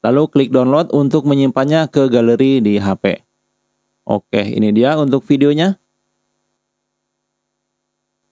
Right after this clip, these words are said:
Oke, dan ini dia untuk videonya.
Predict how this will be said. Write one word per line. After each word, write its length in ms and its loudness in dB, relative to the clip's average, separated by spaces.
Oke, 560 0
dan 160 2
ini 240 2
dia 160 2
untuk 400 0
videonya. 560 0